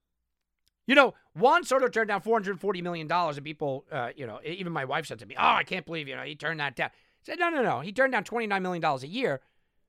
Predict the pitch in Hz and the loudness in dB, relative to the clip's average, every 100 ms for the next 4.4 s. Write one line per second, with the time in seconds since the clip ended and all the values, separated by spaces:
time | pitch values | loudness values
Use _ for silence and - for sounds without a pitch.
0 | _ _ 165 175 185 175 151 170 - - | _ _ -2 2 4 4 2 0 2 0
1 | 156 151 165 156 156 165 156 131 262 202 | 0 -4 -6 -6 -8 -6 -6 -4 0 0
2 | 165 - 175 156 202 - - 190 202 165 | 0 -6 -4 0 -2 -2 -6 -6 -6 -6
3 | 196 175 151 156 226 - 156 156 147 160 | -6 -6 -6 -6 -6 -4 -4 -4 -6 -8
4 | 151 180 160 | -4 0 0